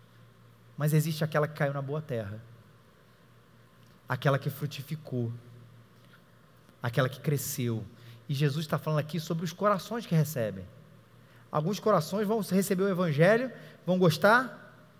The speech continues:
mas vai vir um problema, vão se afastar. Aqueles outros que o próprio diabo vai tirar do coração. Aqueles outros que vão sair naquele terreno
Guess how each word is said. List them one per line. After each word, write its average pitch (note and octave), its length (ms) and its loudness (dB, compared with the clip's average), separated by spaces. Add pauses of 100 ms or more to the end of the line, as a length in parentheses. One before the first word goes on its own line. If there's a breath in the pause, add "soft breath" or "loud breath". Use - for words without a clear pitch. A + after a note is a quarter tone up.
(120)
mas D3+ 140 0
vai D3+ 100 2
vir D3+ 100 0
um E3 60 -4
problema, D#3 560 -2 (180)
vão D#3 120 -4
se D#3 100 -4
afastar. C#3+ 680 -4 (1080 loud breath)
Aqueles E3 420 4
outros B3 340 8
que A#3 220 0
o A3 80 0
próprio A#3 320 0
diabo F3+ 360 8
vai G3 100 2
tirar G3 240 2
do G3 100 -2
coração. E3+ 640 -2 (2250)
Aqueles F3 320 4
outros A#3 160 6
que G3 100 -4
vão A3 200 2
sair G3+ 160 2
naquele G3+ 300 0
terreno F#3 520 4